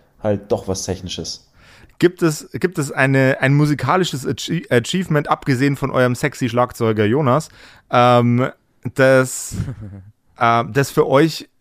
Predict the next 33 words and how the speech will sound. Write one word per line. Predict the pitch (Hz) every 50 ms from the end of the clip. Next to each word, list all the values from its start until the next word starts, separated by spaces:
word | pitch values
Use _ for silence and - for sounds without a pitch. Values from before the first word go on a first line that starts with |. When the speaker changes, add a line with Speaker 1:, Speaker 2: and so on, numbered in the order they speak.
| _ _ _ _ _ _ _ _ _ _ _ _ _ _ -
Speaker 2:
f-, | - - - - - _ _ _ -
äh, | 139
ein | 127 127 127 - 127 123 123
richtig | 147 170 - - 143 -
krasses | - 151 170 - - 139 - -
Feeling | - - 151 160 196 208 196 180
war? | 180 180 185 208 214 - _
So, | - 127 127 131 139 156
äh, | 135 123 - - - 123 - -
boah, | - 104 131 147 139 123 117 113 - -
jetzt, | 113 120 139 147 147 143 - - - - - _ _ _ _ _ -
jetzt | 120 143 160 - -
haben | 156 156 151
wir, | 143 139 139 139 -
haben | 120 147 156
wir | 147
unser | 135 135 131 143
Stück | - - 151 131 -
weiterentwickelt. | 131 120 123 131 135 120 110 101 101 113 107 - 101 98 90
So, | - 110
jetzt | 110 113 131 135 -
ist, | 147 135 127 131 139 - 131
jetzt | 135 143 139 147
ist | 131 120 - - - _ - 113 - -
Gluma-, | 139 143 143 143 135 -
äh, | - 127 127 131 123
Glumanda | - 135 127 127 127 143 151 147 139 135 135 135 - - - - _ -
Level | 120 131 147 139 147 139
achtzehn, | - - - - - - 151 139 131
jetzt | 127 131 123 -
wird's | 131 131 131 -
ein | 135 127
Glutexo. | 123 123 120 - 120 113 - - 110 92 98